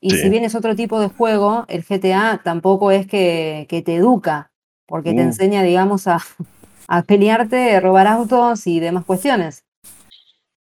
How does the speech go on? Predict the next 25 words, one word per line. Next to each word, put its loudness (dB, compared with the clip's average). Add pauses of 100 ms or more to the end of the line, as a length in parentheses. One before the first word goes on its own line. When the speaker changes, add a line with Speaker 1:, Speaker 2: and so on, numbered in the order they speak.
(340)
Speaker 2:
Sí, -2
Speaker 1:
Yo 6
creo 4
Speaker 2:
eh. -4
Speaker 1:
que 0
es -2
como 0
que 0
faltó 0
siempre -2 (840)
el 2
hecho 0
de 0
puntualizar 0
que -4
lo 2
que 0
pasa -2
en -4
los -2
videojuegos 0
queda 2
en 0
los -4
videojuegos. -4